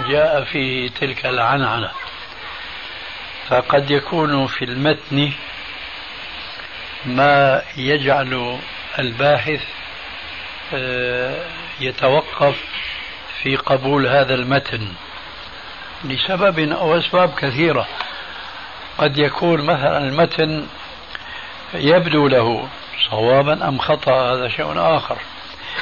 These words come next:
يبدو له أنه يخالف القواعد الشرعية، فلا يجد سبيلا للتوفيق بين هذا المتن وبين تلك القواعد التي هو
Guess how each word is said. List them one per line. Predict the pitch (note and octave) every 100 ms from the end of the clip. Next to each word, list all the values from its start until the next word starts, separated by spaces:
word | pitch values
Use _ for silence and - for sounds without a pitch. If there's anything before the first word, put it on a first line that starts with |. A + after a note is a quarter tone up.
| - - -
يبدو | C3+ F3+ F#3+ F3 E3+
له | D#3 D3+ D3+ -
أنه | C#3+ C#3+ C#3 C#3
يخالف | B2+ - D3+ C#3+ B2 -
القواعد | A2+ A#2+ B2 B2 A2+
الشرعية، | A2 - A2+ A2+ G#2+ G2 - - - - - - - - - - - - - - - - - - - - -
فلا | C3+ C#3+ E3
يجد | D3 E3 E3 D#3+ C#3 C#3 B2+ -
سبيلا | C3+ D#3+ D3 D3
للتوفيق | C#3+ C3+ - - C3+ - - D#3+ C#3 C3+
بين | B2 C3+ C3
هذا | C3+ C3 B2
المتن | B2+ C#3 C#3+ C3 A#2+ - - - - - - - - -
وبين | B2+ B2 D#3+ D#3 C#3+ C3+
تلك | - C#3+ -
القواعد | C3+ B2+ - C3 C3+ C#3 C3+ B2
التي | B2+ B2 - C3 A#2+
هو | A#2 B2 A#2+